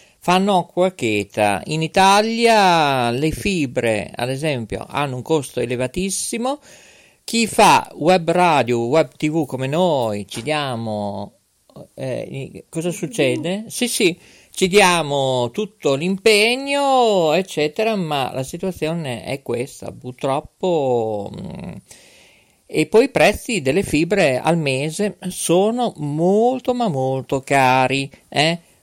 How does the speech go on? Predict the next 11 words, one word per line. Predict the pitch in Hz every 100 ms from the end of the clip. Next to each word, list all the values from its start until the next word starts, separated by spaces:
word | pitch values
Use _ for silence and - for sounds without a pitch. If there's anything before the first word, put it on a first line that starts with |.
| _ _ _
Tutti | - 196 _ - 190 180 160
vogliono, | 147 156 156 147 147 139 139 131 127 120 117 113 110 104 95
eh, | 139 143 143 - _ _ _ _ -
mettere | 151 151 - 127 120
la | 113 143
fibra, | - 233 254 285 311
ma | 175 131
costa, | - 156 185 - 226
costa | - 127 135 - 156
tanto, | - 131 117 107 98 98
eh? | 117